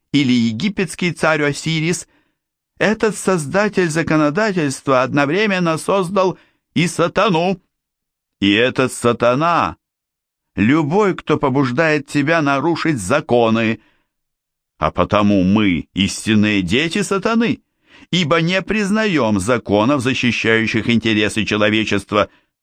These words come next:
Так почему бы нам действительно все не разрушить? Почему не разжечь пламя зла, которое поглотит цивилизацию на земле?»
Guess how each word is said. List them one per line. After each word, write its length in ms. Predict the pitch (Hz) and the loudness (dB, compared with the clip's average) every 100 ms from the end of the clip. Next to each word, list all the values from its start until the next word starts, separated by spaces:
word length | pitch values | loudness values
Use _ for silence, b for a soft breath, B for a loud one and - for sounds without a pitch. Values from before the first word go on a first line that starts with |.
| _ _ _ | _ _ _
Так 180 | 107 - | -6 -2
почему 480 | 127 113 131 147 147 | -2 0 0 0 2
бы 140 | 135 | 2
нам 240 | 131 123 | 2 0
действительно 880 | 107 127 - 127 117 104 101 95 101 | 0 -4 -4 -2 0 0 0 2 0
все 420 | - - 107 110 | -4 -2 0 2
не 180 | 98 95 | 0 0
разрушить? 840 | 95 90 87 92 87 139 135 - _ _ _ B B B - | 0 0 0 0 0 -2 -4 -10 _ _ _ B B B -2
Почему 640 | 139 147 202 208 208 208 | -2 0 -2 0 2 2
не 180 | 127 139 | 2 0
разжечь 760 | 135 143 113 107 147 123 - - _ _ - | 0 -2 -2 0 0 0 -4 -10 _ _ -2
пламя 500 | 104 110 117 110 107 | 2 2 2 0 0
зла, 500 | 82 80 95 131 110 | -2 -2 0 2 0
которое 640 | - 87 92 101 101 101 | -2 -2 0 2 2 2
поглотит 880 | 92 113 101 98 104 95 135 135 - | 0 -2 0 2 0 0 -2 -2 -2
цивилизацию 1120 | - 104 101 98 80 104 104 - 98 95 95 B - | 0 2 2 2 0 -2 -2 -2 0 2 0 B -2
на 260 | 87 95 | 2 2
земле?» 540 | 80 95 95 95 110 | 2 2 2 2 0